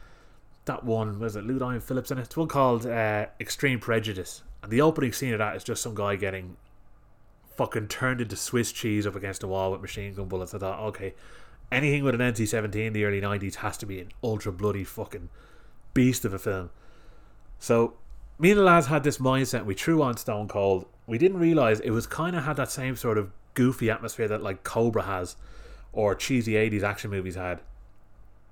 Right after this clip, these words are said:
Combine that with the fact that it's nowhere near as brutal or violent as <laughs> we were expecting. So we fucking hated it. And it's a film that in the last couple of years,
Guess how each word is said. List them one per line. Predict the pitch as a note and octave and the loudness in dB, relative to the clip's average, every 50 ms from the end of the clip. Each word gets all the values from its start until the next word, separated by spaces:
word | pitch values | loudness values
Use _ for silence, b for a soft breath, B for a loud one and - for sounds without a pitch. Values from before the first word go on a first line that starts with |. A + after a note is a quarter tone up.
| - - - - - - - | -20 -20 -20 -20 -20 -10 -4
Combine | - C3 A#2 B2+ D3 E3 E3+ E3+ D3+ | -4 -2 2 4 4 4 4 4 2
that | C#3+ C3+ | 2 2
with | B2 A2 A#2 | 0 -4 -8
the | |
fact | - - B2+ A#2+ - - | -4 -2 -2 -2 0 -2
that | A#2+ G2+ | -2 -2
it's | G2+ F#2+ - B2 | -2 -4 -6 -8
nowhere | B2 B2 B2 B2+ A#2+ B2 A#2+ A#2 A2+ | -4 -2 -2 0 0 0 0 -2 -2
near | A2 A2 A2 A2+ A#2 B2+ C3+ D#3 F3 E3+ D#3+ | -4 -8 -8 -6 -4 -2 0 2 4 6 6
as | D3 B2 G#2+ | 4 4 2
brutal | G2+ G2+ A#2 A#2 A#2 B2+ A#2 A#2 A2 | 0 0 4 4 6 6 6 4 4
or | G#2 G2+ | 2 2
violent | F#2 G2+ G2+ G#2+ A2+ A2 G#2+ G#2+ G2 - | 2 2 4 4 4 4 4 0 0 0
as | - A2+ A2 G#2+ A2 | 4 4 4 4 2
<laughs> | |
we | F#2+ - - | 2 4 4
were | F#3 B2 | 4 4
expecting. | - - - - C3 - - - - A2+ G2 B B B B B B B B B B - | 4 0 0 0 0 0 0 -6 -8 -8 -8 B B B B B B B B B B -2
So | - B2+ A2 A2 | 2 4 4 6
we | A#2+ C#3+ D#3+ E3 | 6 4 4 2
fucking | D#3+ - - - C3+ - - - A#2 G#2+ G#2 F#2+ - - - - - - | 0 -2 -2 -2 -2 -2 -2 -8 -10 -10 -10 -12 -14 -18 -18 -14 -8 -2
hated | - B2 B2 B2+ A2+ G2+ F2 E2+ | 2 4 4 4 4 0 -4 -6
it. | - - b b b b b b b b b b b b b b b b b - | -8 -10 b b b b b b b b b b b b b b b b b -6
And | - G#2+ G#2+ G#2+ G#2+ G#2+ G#2+ G#2 G#2+ G#2+ G#2+ - - - _ _ - - - - | -2 0 2 2 2 2 0 0 -2 -6 -8 -12 -16 -20 _ _ -20 -20 -4 -2
it's | C3+ B2+ - | -2 0 0
a | C#3 B2+ | -2 -4
film | - - G3 G#3 A3 G#3+ G3 E3+ D#3 | 0 2 4 6 6 4 4 2 4
that | D3+ C3+ C3+ - - | 4 4 4 2 0
in | B2+ B2+ B2 | -2 0 2
the | A#2+ | 2
last | B2+ C#3+ D#3+ D#3+ C#3+ - - | 2 2 2 0 0 -2 -4
couple | - C#3+ - - A2 | -6 -4 -2 -2 0
of | A2 | 0
years, | G#2+ G#2+ G#2+ G#2+ G#2+ G#2+ G#2 G2 | 2 2 4 4 4 4 2 0